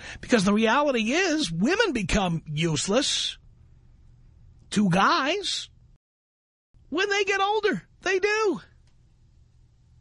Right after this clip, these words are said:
They don't put out. They go through menopause. They can't have babies anymore, if, if the guys who want to have babies... Uh, they don't look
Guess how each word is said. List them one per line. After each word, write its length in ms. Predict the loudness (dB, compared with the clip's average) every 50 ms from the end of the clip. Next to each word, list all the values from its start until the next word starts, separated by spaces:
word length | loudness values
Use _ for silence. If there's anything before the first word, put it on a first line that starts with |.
| -20 -20 -20 _ _ _ -20 _ _ -20 -20 -20 -20 _ -20 -20 -20 -20 -14 -8
They 80 | -6 -6
don't 240 | -4 -4 -6 -6
put 180 | -6 -2 0 2
out. 420 | 2 2 2 2 0 0 -2 -4
They 120 | -8 -8 -6
go 220 | -4 -4 -6 -6
through 180 | -6 -8 -6 -4
menopause. 680 | -2 0 0 0 0 -2 0 0 0 0 0 0 -2 -2
They 100 | -4 -4
can't 240 | -2 -2 0 0 0
have 180 | 0 0 2
babies 440 | 4 4 4 4 2 2 2 2 2
anymore, 560 | 0 0 0 0 0 0 0 2 0 0 0
if, 160 | -2 -2 -2
if 120 | -4 -4 -4
the 120 | -4 -2 -2
guys 260 | 0 0 2 2 2
who 80 | 2
want 220 | 2 2 2 2 2
to 60 | 2
have 180 | 2 2 2 2
babies... 540 | 2 2 2 0 -2 -4 -4 -4 -6 -10 -12 -18 -20 -20 -20 -18 -18 -18 -18 -18 -18 -10 -4
Uh, 160 | -2 -2 0
they 140 | 0 0 0
don't 220 | 2 0 0 0 0
look 140 | -2 -2